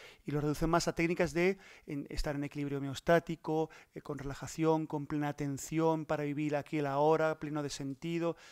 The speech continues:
Bien, eh, están bien, pero hay que complementarlo con lecturas, mm, y con una formación, digamos, antropológica potente, porque si no. Y también hay mucho intrusismo en esto. Ahora todo el mundo sabe de P N L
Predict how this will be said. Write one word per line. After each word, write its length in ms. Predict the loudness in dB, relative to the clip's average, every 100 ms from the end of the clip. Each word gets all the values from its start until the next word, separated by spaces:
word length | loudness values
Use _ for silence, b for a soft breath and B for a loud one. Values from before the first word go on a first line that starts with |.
| B B
Bien, 460 | -10 -4 -2 -4 -10 _ _ _
eh, 340 | -10 -8 -10 -10
están 260 | -2 2
bien, 340 | 6 4 4 -8 _ _ B B B B B B
pero 520 | 0 4 4 4 0 -4 -10 B B
hay 140 | -2
que 60 | 2
complementarlo 680 | 2 4 2 2 0 0
con 180 | 0 0
lecturas, 560 | -2 -4 0 0 -2 -6
mm, 420 | -6 -4 -4 -6 -10 B B B B -10
y 40 |
con 140 | -4 -2
una 100 | 2
formación, 460 | 0 0 0 0
digamos, 420 | 0 -2 -2 -4 -4
antropológica 760 | -4 -2 0 -2 -2 -4 -4
potente, 380 | -4 -6 -6 -8
porque 180 | -10 -8
si 140 | -4
no. 260 | -2 -2 -4 _ _ B B B B
Y 60 |
también 220 | -2 2 2
hay 80 |
mucho 200 | 2 2
intrusismo 420 | -2 -2 -4 -4 -4
en 60 |
esto. 180 | -4 -2
Ahora 160 | 0 2
todo 180 | 6
el 60 | 6
mundo 180 | 6 0
sabe 200 | 0 -2
de 80 | 0
P 120 | 0
N 180 | 2 2
L 240 | 2 0